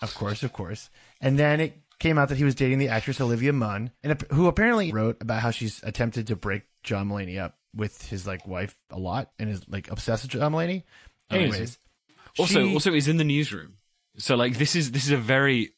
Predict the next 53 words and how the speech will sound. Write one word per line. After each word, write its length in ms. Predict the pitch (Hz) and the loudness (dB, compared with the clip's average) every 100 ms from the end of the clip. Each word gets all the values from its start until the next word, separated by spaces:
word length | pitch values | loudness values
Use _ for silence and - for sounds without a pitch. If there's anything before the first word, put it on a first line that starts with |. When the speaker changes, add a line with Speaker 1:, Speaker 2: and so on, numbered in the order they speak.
| 110 | -4
Speaker 2:
us 220 | 104 - | -2 -2
story 540 | - - 107 101 85 | -4 -4 -4 -4 -4
all 360 | 80 92 90 90 | -8 -8 -8 -6
around. 400 | 87 78 71 - | -8 -10 -12 -8
Speaker 1:
No, 120 | 233 | -4
she 120 | 127 | -4
plays 240 | 139 160 143 | -2 0 0
Sloane 420 | 208 185 104 90 | 0 2 0 -4
in, 300 | - 127 127 | -2 0 0
in 120 | - 139 | 0 2
Speaker 2:
Yeah. 160 | 135 | 4
Speaker 1:
America's 300 | 139 143 139 | 4 2 0
Greatest 320 | - 139 135 | 2 2 2
T 100 | 165 | 0
V 80 | 156 | -2
Show, 200 | 135 110 | -2 -2
The 80 | 104 | 0
Newsroom. 340 | 143 117 80 - - - | 0 0 -6 -14 -6 2
And 140 | 147 | 2
then, 420 | 143 175 170 165 - - - - 156 | 6 6 4 2 -4 -14 -20 -2 4
uh, 240 | 151 151 | 6 6
the 140 | 156 | 6
end 120 | 180 180 | 6 4
of 120 | 165 | 0
the 60 | |
story 560 | 151 170 147 143 135 127 - _ | -2 0 2 2 0 -4 -10 _
is 260 | 131 135 127 | -2 0 2
that 140 | 131 | 2
it 60 | - | 2
came 200 | 147 135 | 2 4
out, 300 | 127 120 - - _ | 4 2 -2 -18 _
uh, 520 | 120 113 107 104 98 - _ | -4 -2 -2 -2 -4 -8 _
yesterday, 760 | - 120 131 139 - 107 98 90 | -8 0 2 2 0 -2 -2 -2
I 80 | 95 | -4
guess, 340 | 95 92 - | -4 -4 -4
or 200 | 107 101 | -4 -4
two 200 | - 143 | -2 0
days 240 | 117 104 98 | 0 -2 -4
ago, 360 | 101 92 92 | -4 -2 0
this 240 | 117 196 - | 2 0 0
week 200 | 113 104 | -6 -6
at 120 | 92 | -6
some 180 | 110 104 | -4 -4
point, 380 | - 95 92 113 | -6 -8 -6 -2
that 160 | 113 | -2
Olivia 320 | 120 147 147 | 2 2 2
Munn 400 | 139 127 120 120 | 2 0 0 -2
was 120 | 107 - | -4 -4
pregnant 480 | 107 92 87 90 - | -4 -4 -6 -10 -8
with 160 | 110 - | -8 -6
John 220 | 98 90 | -6 -6
Mulaney's 300 | 90 92 - | -8 -10 -10
kid. 320 | - 80 76 | -8 -8 -12